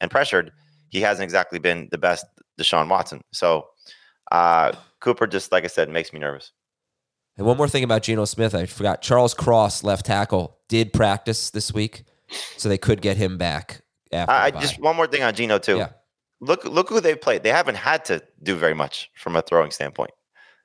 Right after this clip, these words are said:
Speaker 1: You know, the one day, the one game they were tested, really,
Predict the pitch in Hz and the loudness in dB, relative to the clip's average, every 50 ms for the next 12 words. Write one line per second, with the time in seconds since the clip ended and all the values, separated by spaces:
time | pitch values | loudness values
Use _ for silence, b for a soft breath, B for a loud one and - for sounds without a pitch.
0 | b b _ _ _ _ - 92 92 90 95 104 127 143 139 135 139 131 - 101 | b b _ _ _ _ -4 -2 0 2 2 2 2 2 2 0 -2 -2 0 2
1 | 117 127 143 143 143 135 127 120 110 107 104 - 123 143 - - 95 87 160 - | 2 2 2 2 0 0 2 2 2 2 2 2 0 0 2 0 -2 -2 -2 -8
2 | _ _ _ _ _ _ _ _ _ _ _ _ _ _ 113 139 139 107 87 85 | _ _ _ _ _ _ _ _ _ _ _ _ _ _ 0 2 2 2 2 0